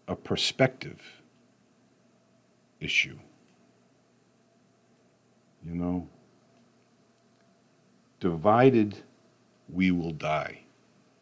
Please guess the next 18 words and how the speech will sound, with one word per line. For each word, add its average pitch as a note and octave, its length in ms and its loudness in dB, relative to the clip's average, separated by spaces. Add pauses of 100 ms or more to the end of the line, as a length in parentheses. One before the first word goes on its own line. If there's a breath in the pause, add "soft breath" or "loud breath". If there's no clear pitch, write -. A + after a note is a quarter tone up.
(560)
in D#2+ 180 -12
one F2+ 220 0
form F2 480 -2
of, D#2 240 -10
or D#2+ 220 -10
another. D#2 360 -12 (1700)
And E2+ 360 -4 (100)
united, F2+ 680 0 (560)
we E2+ 180 -6
will F2+ 280 2
live. D2+ 240 -8 (2250 soft breath)
Lesson B2 440 4
number G#2+ 260 4
twenty F2 560 0
is E2+ 480 -8
show C3+ 760 4 (800)
more G#2+ 560 4
gratitude. F2 1000 0